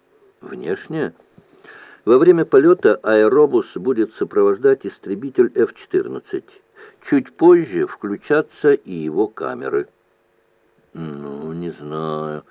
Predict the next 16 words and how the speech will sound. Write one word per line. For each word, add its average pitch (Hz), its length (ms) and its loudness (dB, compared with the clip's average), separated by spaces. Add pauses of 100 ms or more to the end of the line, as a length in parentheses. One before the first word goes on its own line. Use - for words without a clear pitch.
(240)
разочарованно 90 880 0
произнесла 78 760 -6 (260)
Мэлоун. 80 500 0 (680)
"Я 92 280 4
надеялся, 101 540 6
что - 240 0
картина 101 540 0
будет, 104 440 0
ну, 104 640 -6
скажем, 104 400 -2
более 113 380 6
впечатляющая". 110 1080 0 (1120)
"Самолет 64 380 -8
еще - 200 -14
не 71 120 -12
взлетел?" 73 580 -6